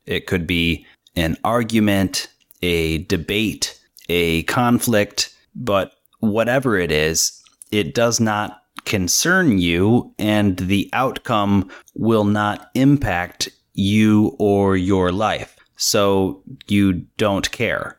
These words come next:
really. So, for example, if some friends of yours are going on vacation, let's say they are going away for a weekend,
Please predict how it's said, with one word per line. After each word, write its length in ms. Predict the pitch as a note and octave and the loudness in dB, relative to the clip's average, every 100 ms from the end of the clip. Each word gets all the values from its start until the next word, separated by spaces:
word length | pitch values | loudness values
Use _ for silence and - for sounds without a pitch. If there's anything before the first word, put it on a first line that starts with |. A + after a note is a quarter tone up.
| _ | _
really. 440 | - G2 D#2+ A1 - _ - | -4 -2 -2 -4 -10 _ -8
So, 440 | - - G2 F#2 - | -4 0 2 0 -2
for 280 | - C3 A#2+ | -2 0 2
example, 720 | F2+ G#2 G2 - D2 C#2+ - - _ - | 0 0 -2 0 -2 -4 -8 -20 _ -4
if 400 | G#2 G#2 G2 - - | 0 0 -4 -14 -12
some 440 | - - G#2+ G2 F#3+ | -6 -2 2 2 0
friends 560 | - F3+ C3+ F#2 E2+ | 0 0 2 2 -2
of 200 | - F#2 | -2 -2
yours 560 | E2 F2+ E2 E2 G2+ - - _ | 0 0 2 0 -2 -4 -8 _
are 300 | F#2+ F#2 F2+ | -2 -2 -2
going 400 | F2 A#2+ A#2 A2 | -2 0 2 2
on 380 | G2+ F#2+ F#2 F2 | 2 2 2 2
vacation, 840 | F#2+ F#2 A#2 G#2+ - C2 - - - | 0 -2 -2 -2 -2 -2 -6 -10 -10
let's 260 | F#2+ F#2 - | -4 -2 0
say 260 | G2+ F#2 E2+ | 0 0 0
they 300 | F2 F2 - | 0 0 -2
are 320 | F2 E2+ E2 | -2 -2 -4
going 380 | - A#2+ A2 G#2+ | -2 2 2 0
away 720 | - F#2+ F#2 G2+ G#2+ D#2+ D2 - | 0 0 0 0 0 -2 -6 -10
for 320 | - G2+ F#2+ | -4 -2 0
a 120 | F2 | -2
weekend, 600 | E2 A2+ C3 D#2+ C#2 - | -2 -2 -2 -4 -4 -6